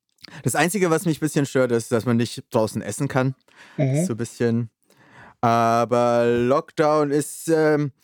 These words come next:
Speaker 1: war auch der letzte Lockdown eigentlich für mich immer sehr positiv.
Speaker 2: Okay.
Speaker 1: Äh, ich hab mir aus der, allen Lockdowns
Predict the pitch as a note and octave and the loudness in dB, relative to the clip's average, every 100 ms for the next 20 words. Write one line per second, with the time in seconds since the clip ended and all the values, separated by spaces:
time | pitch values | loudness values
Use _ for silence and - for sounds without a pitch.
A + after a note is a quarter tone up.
0 | - - C#3+ F3+ G#3 A3 G3+ A#3+ - G3+ | -20 -2 0 2 0 0 0 0 0 2
1 | D3 - C3+ B2+ C3 E3 G3+ G3 G3 - | 0 0 0 0 0 -2 0 -2 -2 -4
2 | - - - E3 E3+ F#3+ F3 E3+ E3+ E3+ | -18 -10 -2 0 2 0 0 0 2 2
3 | D3 D3+ - D3+ C3+ A#2 - A2+ G#2 - | 2 2 2 0 0 -2 -2 -2 -2 -8
4 | - _ - E3+ - D#3+ G#3 - B2+ A#2+ | -20 _ -6 -2 0 0 0 0 2 2
5 | A#2+ A#2+ - C#3 C#3+ C#3 C3+ C#3+ C3+ C3 | 2 0 0 -2 0 0 0 0 2 2
6 | A#2+ C3+ C#3+ C#3+ C3+ C3 B2+ B2+ C#3 - | 0 0 0 0 0 0 0 2 0 -2
7 | - F3 C#3+ C3+ - | -2 0 0 -2 -6